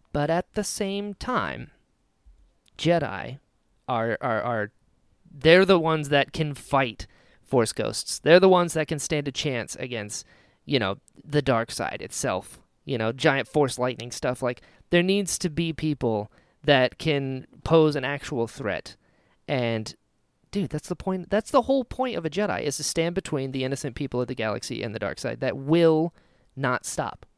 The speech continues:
It's always going to keep going. It's always gonna consume and destroy and kill everybody. That's just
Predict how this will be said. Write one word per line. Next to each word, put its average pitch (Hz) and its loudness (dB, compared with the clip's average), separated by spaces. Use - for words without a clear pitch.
It's 151 -6
always 156 2
going 135 -2
to 131 -6
keep 127 -8
going. 113 -6
It's 127 -4
always 120 0
gonna 123 -2
consume 120 -2
and 143 -4
destroy 104 -4
and 127 -6
kill 117 -4
everybody. 98 -8
That's - -6
just 131 -4